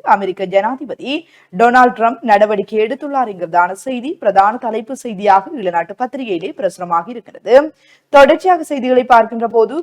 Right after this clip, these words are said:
விரும்பிய இலக்கை அடைந்தது இலங்கை, வரி குறைப்பு குறித்து நிதியமைச்சு செயலர் என்கிறதான இந்த செய்தி. அமெரிக்க வரி குறைப்பு பாராட்டும் கர்ஷ டி சில்வா என்கிறதான ஒரு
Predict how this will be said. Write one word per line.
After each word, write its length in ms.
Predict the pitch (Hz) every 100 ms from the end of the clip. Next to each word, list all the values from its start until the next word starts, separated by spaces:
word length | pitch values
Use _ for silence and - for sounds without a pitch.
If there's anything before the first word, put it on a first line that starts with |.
| 208 226
விரும்பிய 360 | 269 285 285 254
இலக்கை 280 | 226 226 233 208
அடைந்தது 360 | 214 214 208 180
இலங்கை, 280 | 190 190 220 330 185 190
வரி 200 | 190 202
குறைப்பு 300 | 208 196 202 196
குறித்து 320 | 208 214 269 392 _ _ _ 220
நிதியமைச்சு 600 | 262 285 320 277 262 254
செயலர் 340 | 233 214 220 190
என்கிறதான 400 | 170 175 175 170 175
இந்த 120 | 214 -
செய்தி. 320 | - 190 262 330 _ _ _ _ _ _ _ _ _ _ _
அமெரிக்க 440 | 233 254 302 320 311 247
வரி 160 | 233 247
குறைப்பு 340 | 226 226 262 339 -
பாராட்டும் 520 | 233 226 220 220 247 240
கர்ஷ 300 | 214 - 240
டி 80 | 196 196
சில்வா 280 | 247 254 269 233
என்கிறதான 400 | 175 175 170 175
ஒரு 80 | 175